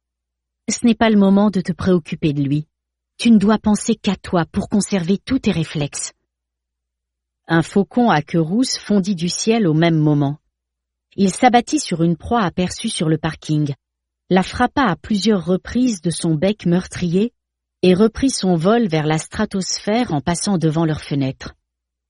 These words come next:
Jane remarqua qu'il tenait entre ses serres un serpent à demi-mort qui s'agitait faiblement,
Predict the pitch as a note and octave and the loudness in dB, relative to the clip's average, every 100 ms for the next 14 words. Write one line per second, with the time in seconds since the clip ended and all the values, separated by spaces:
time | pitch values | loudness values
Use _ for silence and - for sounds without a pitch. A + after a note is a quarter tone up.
0 | _ _ _ _ - D#3 D#3 F#3+ G3 E3+ | _ _ _ _ -10 -4 2 4 4 2
1 | D#3 E3 - G3+ F#3+ - C#3 - D#3+ F3+ | 0 0 -2 -2 -2 -4 -6 -2 0 0
2 | D#3+ C3 - C#3 D3+ - F#3 F3+ D3 C3+ | 0 -4 -6 -6 -6 -6 -2 -2 -2 -6
3 | - D#3 - - F3+ D3 C3 C#3+ D3 D3 | -6 -8 -6 -4 -2 -2 -2 -2 0 0
4 | D#3 F#3+ - - - D3+ C#3 - E3 - | 0 -2 -6 -10 -6 -6 -6 -6 -6 -4
5 | D#3 C#3 C#3 C#3 C3+ | -4 -2 0 0 -4